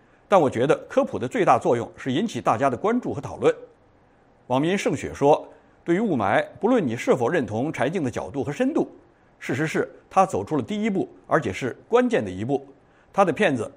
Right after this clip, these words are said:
启动了这次大规模的围观，我们要让这种围观变成参与，不要把这么好的聚拢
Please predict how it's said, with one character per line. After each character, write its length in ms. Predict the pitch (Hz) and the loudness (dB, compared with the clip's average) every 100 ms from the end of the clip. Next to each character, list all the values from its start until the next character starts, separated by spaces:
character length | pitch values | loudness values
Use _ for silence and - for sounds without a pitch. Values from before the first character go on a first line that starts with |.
| _ | _
启 160 | - 131 | -4 0
动 140 | 190 | 2
了 80 | 139 | 2
这 140 | 160 | 0
次 160 | 131 127 | -2 2
大 160 | 208 | 2
规 160 | 131 202 | 2 0
模 140 | 120 | -2
的 80 | 139 | -4
围 160 | 95 170 | -4 2
观， 220 | 214 220 - - _ _ _ | 2 2 -2 -20 _ _ _
我 100 | - | -6
们 80 | 139 | 4
要 80 | 151 | 6
让 180 | 156 143 | 6 4
这 120 | 160 | -2
种 160 | 101 | -4
围 220 | 92 151 226 | -4 -4 2
观 220 | 214 233 - | 4 4 -2
变 140 | 170 101 | -6 -4
成 140 | 127 | -6
参 280 | - 214 277 | -4 0 0
与， 160 | - - - _ - | 0 -6 -20 _ 4
不 80 | |
要 100 | 220 | 6
把 180 | 135 110 | 6 4
这 100 | 113 | 2
么 80 | 233 | -2
好 160 | - 95 | -2 -4
的 80 | |
聚 160 | 143 240 | 0 0
拢 240 | 110 80 | 0 -4